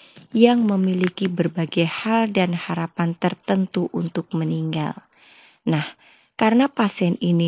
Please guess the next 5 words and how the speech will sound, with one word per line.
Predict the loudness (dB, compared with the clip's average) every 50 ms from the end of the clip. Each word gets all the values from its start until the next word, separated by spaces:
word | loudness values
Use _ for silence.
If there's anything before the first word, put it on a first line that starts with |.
| 2 2
memiliki | 2 2 2 2 2 0 0 0 0 -2 0
harapan | 0 -2 -4 -4 -4 -4 -4 -4 -4 -2 -2
tertentu | -4 -6 -4 -4 -4 -4 -4 -4 -4 -4
untuk | -4 -4 -6 -6 -4 -2
meninggal, | -2 -2 -2 -2 0 0 2 2 2 0 -2